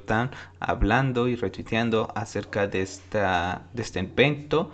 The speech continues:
Se viene rumorando que vamos a tener la secuela en PlayStation cinco. Podría ser uno de esos anuncios. Guerrilla Games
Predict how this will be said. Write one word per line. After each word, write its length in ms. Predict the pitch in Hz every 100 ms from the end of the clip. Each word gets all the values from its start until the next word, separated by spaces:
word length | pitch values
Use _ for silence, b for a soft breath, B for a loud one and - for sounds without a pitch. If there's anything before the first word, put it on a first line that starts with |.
| B - -
Se 180 | -
viene 240 | 104 113 117
rumorando 500 | 104 95 147 220 -
que 140 | -
vamos 220 | 98 104
a 80 | 104
tener 280 | - 92 95
la 120 | 95
secuela 540 | - 90 90 98 98 92
en 80 | 95
PlayStation 720 | 98 95 - - 101 - 98
cinco. 360 | - 147 -
Podría 280 | - 104 101
ser 160 | - 104
uno 120 | 107
de 60 | 98
esos 240 | - -
anuncios. 480 | 101 117 - 107 -
Guerrilla 320 | 104 110 104
Games 380 | 101 107 110